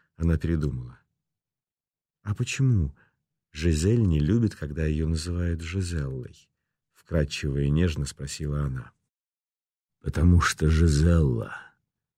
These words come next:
это отвратительная мужская шутка. Слово, похожее на зубило. Так Урла говорит: брателло, водилло и так далее. А я Жизель.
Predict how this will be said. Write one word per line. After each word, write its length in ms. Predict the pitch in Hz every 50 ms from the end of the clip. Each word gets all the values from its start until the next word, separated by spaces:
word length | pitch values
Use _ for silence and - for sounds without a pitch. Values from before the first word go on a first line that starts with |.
| _ _ _
это 220 | 80 80 - 71
отвратительная 960 | 69 69 - - 62 64 - - 110 113 110 - 71 64 113 - 110 57 53 53
мужская 640 | - 58 64 - - - - - 90 87 78 73
шутка. 580 | 73 - - - - - - - _ - - _ _ _ _ _ _ _ _ _ _ _ _ _ _ _ _ _ _ _
Слово, 520 | - - - 95 95 92 87 80 71 69
похожее 680 | 67 - 73 73 - - 82 78 73 69 76 73 73 69
на 160 | 71 71 73
зубило. 680 | 71 69 82 90 87 82 73 64 57 58 58 - - - - - _ _ _ _ _ _ _ _ _ _ _ _ _ _ _ _ _ _
Так 240 | - 98 95 87 -
Урла 420 | 113 110 107 110 110 98 80 69
говорит: 580 | 65 62 55 - - - - - - - _ _ - - _ _
брателло, 1080 | - 76 69 73 65 64 - - - 80 82 85 87 87 82 80 78 76 71 69 71 - _ _ _ _ _ _
водилло 1120 | 82 82 85 82 76 65 - - 131 139 151 160 160 73 67 64 62 60 58 - - _ _ _ _ _ _ _
и 80 | - 85
так 240 | - 71 67 67 67
далее. 560 | - - - - - - _ _ _ _ _ _ _ _ _ _ _ _ _ _ _ _ _ _ _
А 120 | 67 65
я 220 | 65 65 65 65 62
Жизель. 580 | 58 65 60 - - - 170 - - - -